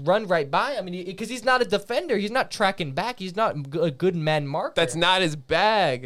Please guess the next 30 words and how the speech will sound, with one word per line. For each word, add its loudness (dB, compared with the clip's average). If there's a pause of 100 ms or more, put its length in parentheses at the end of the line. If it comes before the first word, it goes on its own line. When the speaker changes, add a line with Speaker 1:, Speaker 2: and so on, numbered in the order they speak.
Speaker 1:
It's -16
not -2
his -6
bag 0
at -2
all. -2
Speaker 2:
So 2
how 8
are 10
we -2 (260)
telling 2
Graham 4 (100)
Potter 0 (480)
what's 2
his 4
player's 4 (220)
damn 2 (100)
bag? -2 (240)
Speaker 1:
Uh, -14
uh, -12
and -6
it, -6
it, -6
it's -12
just -14
ass. -10 (400)
<laughs> -6 (260)
The 2
front 0
three -10